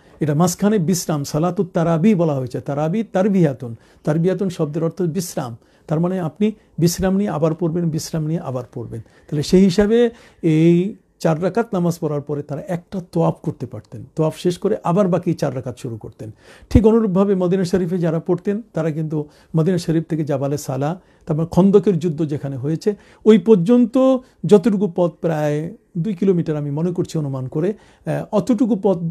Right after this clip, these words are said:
যেতে যতটুকু সময় লাগে, তারা এই চার রাকাতের পরবর্তী চার রাকাত, পরবর্তী অংশ, এর মাঝখানে তারা এই সময়টা, তারা সেখানে বিরতি নিতেন। এই সময় রমজানুল মোবারকে আপনি এই ভালো ভালো দোয়াগুলো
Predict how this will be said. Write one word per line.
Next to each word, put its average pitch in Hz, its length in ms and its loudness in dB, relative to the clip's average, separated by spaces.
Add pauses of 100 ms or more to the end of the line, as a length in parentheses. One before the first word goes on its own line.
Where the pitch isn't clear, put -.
(140)
যেতে 190 280 2
যতটুকু 180 400 -2
সময় 160 300 -2
লাগে, 139 220 -4
তারা 135 320 -6 (260)
এই 151 300 0
চার 160 260 -4
রাকাতের 143 460 -4 (440)
পরবর্তী 208 460 4
চার 151 300 -4
রাকাত, 135 320 -8
পরবর্তী 180 420 0
অংশ, 156 320 -4 (460)
এর 143 160 -2
মাঝখানে 143 480 -4
তারা 127 180 -8
এই 151 120 -6
সময়টা, 127 440 -10 (280)
তারা 123 320 -8
সেখানে 131 500 -6
বিরতি 151 360 0
নিতেন। 160 280 -2
এই 233 140 2
সময় 190 380 2 (320)
রমজানুল 160 420 0
মোবারকে 156 500 -2 (280)
আপনি 139 340 -6 (200)
এই 156 100 2
ভালো 139 240 0
ভালো 147 160 -2
দোয়াগুলো 135 440 -2